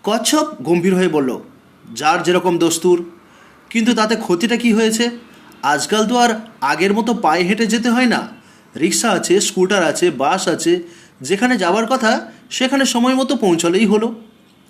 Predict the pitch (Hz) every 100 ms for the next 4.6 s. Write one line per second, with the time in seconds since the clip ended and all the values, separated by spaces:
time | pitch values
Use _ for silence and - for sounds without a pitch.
0 | - - - - - - 160 202 254 247
1 | 233 226 226 208 208 143 131 160 165 175
2 | 170 151 139 - - _ 117 143 180 254
3 | 233 247 196 214 226 233 220 175 175 208
4 | 208 196 208 214 143 -